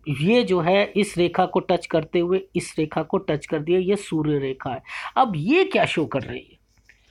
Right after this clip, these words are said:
जब कभी भी ये फॉर्मेशन बनती है, ये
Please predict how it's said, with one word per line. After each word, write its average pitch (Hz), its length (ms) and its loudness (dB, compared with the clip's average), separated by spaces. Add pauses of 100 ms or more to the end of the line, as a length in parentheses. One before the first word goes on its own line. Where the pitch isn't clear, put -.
(260)
जब 202 200 4 (160)
कभी 190 320 2
भी 262 680 2 (100)
ये 240 360 4
फॉर्मेशन 175 640 2
बनती 156 400 0
है, 220 560 4
ये 202 220 2